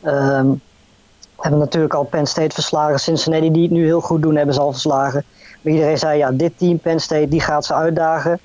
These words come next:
Ehm, nou ja, de score laat zien dat het eigenlijk heel spannend was, maar dat was het totaal niet.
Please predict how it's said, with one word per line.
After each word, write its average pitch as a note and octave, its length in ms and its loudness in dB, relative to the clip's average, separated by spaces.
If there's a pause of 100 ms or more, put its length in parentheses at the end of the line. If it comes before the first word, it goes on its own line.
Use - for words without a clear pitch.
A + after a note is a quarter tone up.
(100)
Ehm, C#3+ 460 2 (420)
nou D#3+ 180 0
ja, C3 220 0 (220)
de D#3+ 360 -2
score F#3+ 580 0
laat D#3 260 0
zien D#3+ 160 0
dat D3+ 120 0
het D3+ 120 -2
eigenlijk C3+ 380 -2
heel D3+ 140 2
spannend E3+ 340 -2
was, D#3+ 240 -2
maar D#3+ 120 -2
dat D3 120 0
was D3 160 -2
het C3+ 100 -6
totaal D3+ 380 0
niet. D3+ 180 2